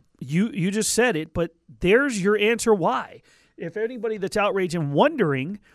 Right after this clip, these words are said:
the fact that a, a household name that win or lose, winning season, losing season, the things that this franchise has gone through, let's not forget that we're two seasons away from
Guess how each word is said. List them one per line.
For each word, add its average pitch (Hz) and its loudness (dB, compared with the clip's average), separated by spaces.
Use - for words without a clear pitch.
the 180 2
fact 247 4
that 196 0
a, 170 2
a 160 -2
household 196 2
name 180 -4
that 151 -2
win 220 4
or 208 6
lose, 190 4
winning 196 0
season, 190 -4
losing 190 -2
season, 196 -4
the 170 -6
things 226 0
that 202 -2
this 196 4
franchise 196 2
has 139 -4
gone 180 6
through, 151 4
let's 175 -2
not 190 -2
forget 175 -2
that 139 -4
we're 143 -2
two 220 2
seasons 170 -4
away 175 4
from 151 0